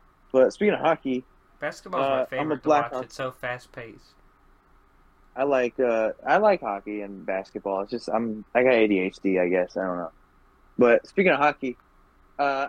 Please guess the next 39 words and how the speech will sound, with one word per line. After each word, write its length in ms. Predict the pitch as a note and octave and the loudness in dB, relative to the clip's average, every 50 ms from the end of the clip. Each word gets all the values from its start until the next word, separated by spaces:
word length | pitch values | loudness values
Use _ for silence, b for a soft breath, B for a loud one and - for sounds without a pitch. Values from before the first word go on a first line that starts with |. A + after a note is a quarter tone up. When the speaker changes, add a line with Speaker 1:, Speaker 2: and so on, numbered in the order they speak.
| - | -6
Speaker 1:
I'm 140 | D3+ E3+ G3 | -8 -8 -6
a 120 | F#3+ E3+ C#3+ - _ _ C3+ | -6 -8 -10 -12 _ _ -20
Chicago 500 | - - D#3+ D3+ - E3+ D#3+ D3+ C#3+ C3+ | -16 -16 -14 -10 -6 -4 -4 -4 -4 -6
Blackhawks 520 | - C#3+ D3 D3 C#3 - C3+ B2+ A#2+ - | -4 -4 -4 -4 -4 -6 -8 -10 -10 -10
fan. 380 | - - C3 B2 A#2+ A#2+ B2+ B2 _ _ _ _ B2+ | -14 -12 -10 -10 -10 -10 -12 -14 _ _ _ _ -6
My 160 | C3 C3 B2 | -6 -6 -4
family 680 | - D3 C3+ C3 C3 C3 C3 B2 B2 B2 B2 B2 B2 | -2 -2 -2 -2 -2 -2 -2 -2 0 0 0 0 -2
knows 500 | A#2+ B2 B2 A#2+ A#2+ A#2+ A#2+ A#2+ - - _ - | -2 0 0 2 2 2 2 0 -6 -14 _ -2
a 80 | - B2 | 0 2
lot 220 | A#2+ A#2+ A#2 A2+ | 4 4 4 4
of 120 | A2+ A2+ A2 | 4 2 2
the, 500 | A2 A2 A2 A2 A2 G#2 A2+ A2+ A#2 - - | 2 2 2 0 0 -2 -4 -8 -8 -2 0
like, 200 | A#2+ A2 G2 - | 0 0 0 -4
the 60 | G2+ | -10
G 280 | G2+ G#2 A2+ A#2 A#2 A2+ | -6 -2 0 2 2 2
M 200 | A2+ A2+ G#2+ G#2+ | 2 0 -2 -2
there 280 | G#2+ G#2+ G#2+ G#2+ G#2+ G#2+ | 0 2 4 4 4 4
and 120 | G#2+ G#2+ | 2 -2
stuff, 340 | - - - A2+ A2 A2 - - | -2 2 4 6 6 4 2 -2
and 180 | G2+ G2 F#2+ F#2+ _ _ _ _ _ _ _ _ _ _ _ _ - | -12 -12 -12 -12 _ _ _ _ _ _ _ _ _ _ _ _ -2
we've 160 | A2+ A2+ G#2 | 0 0 0
known 340 | A2 A#2 A2 A2 G#2+ G#2 G2+ | 0 0 0 2 0 0 -4
some 300 | - - A#2 G#2 G#2 F#2 - | -4 -6 -8 -6 -8 -8 -4
players 420 | - A#2 G#2+ G#2+ G#2+ G#2+ G#2 G2+ - | 2 4 4 6 6 4 2 0 -2
from 200 | - G#2 G#2 G#2 | -4 -2 0 2
there 400 | G#2+ G#2+ G#2 G#2 G#2 - B B B B B - - - - - | 4 4 4 4 2 0 B B B B B -20 -20 -20 -12 -6
coming 240 | A2+ A2 G#2 G2+ G2+ | -4 -2 -2 -2 -2
from, 160 | - G#2+ G#2 | -4 -4 0
like, 200 | G2 G2 G2 G2 | 0 0 0 0
Norfolk, 420 | G2+ G2+ G#2 G#2 - G#2+ G#2+ G#2 _ _ - - _ _ _ _ _ _ _ _ _ _ _ _ _ _ _ _ - | 0 0 0 2 2 2 0 0 _ _ -20 -20 _ _ _ _ _ _ _ _ _ _ _ _ _ _ _ _ -6
playing 160 | - F#2 F2+ | -4 -2 0
hockey 300 | G#2+ G#2 G#2 G2+ - G#2 | 2 2 2 4 4 4
with 80 | G#2 G2+ | 4 4
my 100 | G#2 G2 | 2 -2
family 400 | - - G2+ G2+ G#2 G#2+ G#2 G#2 | -2 -2 -2 -2 -2 -2 -2 -2
and 120 | G2+ G2+ - | -4 -6 -6
stuff 260 | - - G#2 G#2 G#2 - - | -2 0 2 2 0 0 -2
like 180 | G#2 G2+ G2 - | -2 -2 0 0
that. 280 | G2+ G2+ G#2 G2+ - | 2 2 2 2 0